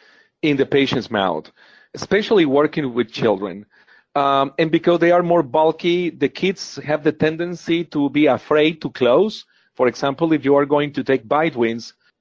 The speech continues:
as you know, we need to ask the patient to close. So using the bulky sensors, even using the smallest size, is challenge for the patient to keep it in the mouth. It's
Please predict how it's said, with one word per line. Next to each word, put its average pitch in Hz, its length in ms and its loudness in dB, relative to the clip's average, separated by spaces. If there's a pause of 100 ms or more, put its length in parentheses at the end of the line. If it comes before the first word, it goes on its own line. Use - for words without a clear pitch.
as 110 180 -6
you 131 80 0
know, 139 260 2
we 139 120 4
need 143 160 -4
to 139 140 2
ask 139 100 2
the 135 80 0
patient 139 400 -4
to 120 100 -6
close. 135 400 2
So 147 120 2
using 185 400 -2
the 151 100 0
bulky 156 540 0
sensors, 143 640 -2
even 202 240 0
using 170 340 0
the 131 120 0
smallest 143 400 0
size, 120 500 0 (440)
is - 380 -4 (100)
challenge 180 520 -2
for 147 180 2
the 135 80 -2
patient 147 560 -2
to 131 240 -4
keep 151 180 -4
it 151 80 2
in 143 100 -4
the 127 100 -2
mouth. 151 420 2 (460)
It's - 220 -6